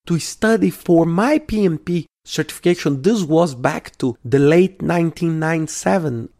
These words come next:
about sixteen years ago. I was studying and I was struggling to understand how I can read this,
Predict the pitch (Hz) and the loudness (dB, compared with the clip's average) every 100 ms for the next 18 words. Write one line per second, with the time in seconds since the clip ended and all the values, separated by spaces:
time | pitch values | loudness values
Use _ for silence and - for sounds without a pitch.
0 | - 143 127 156 175 - - - 269 - | -8 -2 2 2 2 -6 -10 -4 -4 -4
1 | - 156 135 - 185 196 156 113 - 131 | -10 -8 -8 -2 4 6 6 2 -8 -6
2 | 127 131 135 117 _ - 156 175 185 - | 0 4 4 0 _ -2 2 2 2 -2
3 | - 196 185 - 175 196 - 226 226 233 | -2 -2 -2 -2 -2 -2 -2 0 2 2
4 | 202 - - 262 240 214 175 - 180 190 | -2 -8 0 0 2 0 -2 -4 0 0
5 | 185 - 180 180 202 330 302 - 196 160 | -2 -2 -2 0 0 2 0 0 0 2
6 | 208 220 156 196 | 2 0 -2 -4